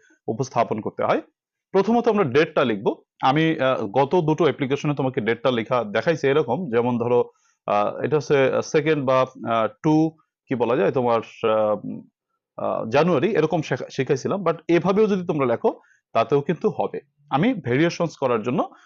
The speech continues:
তোমাদেরকে এভাবে দেখালাম যে এভাবে লিখলে হবে। তো প্রথমে লিখবে, আহ, তারিখটা, তারপরে the principal,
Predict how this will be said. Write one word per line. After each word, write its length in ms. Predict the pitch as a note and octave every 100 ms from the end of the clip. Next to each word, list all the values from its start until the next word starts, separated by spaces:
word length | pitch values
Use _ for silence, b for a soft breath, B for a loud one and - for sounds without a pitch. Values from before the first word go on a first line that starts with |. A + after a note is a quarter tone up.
| b -
তোমাদেরকে 360 | B2 B2+ B2+
এভাবে 340 | A#2+ A#2 A#2+ A#2
দেখালাম 280 | A2 F#3+
যে 100 | B3+
এভাবে 260 | C3+ A2 B2
লিখলে 320 | B2 C3 C4+ - _ _ _ _ A3
হবে। 160 | - - _ _ _ _ _ _ _ _ _ _ _ _ B B -
তো 80 |
প্রথমে 300 | F3+ G#3+ A3
লিখবে, 240 | G#3+ F#3+ A#3+
আহ, 340 | C4+ E3+ C#3+
তারিখটা, 460 | C3+ D3 E3 - C4
তারপরে 360 | D3 B2+ C#3
the 120 | B2+ C3+
principal, 560 | C#3+ E3+ E3+ D3 D#3+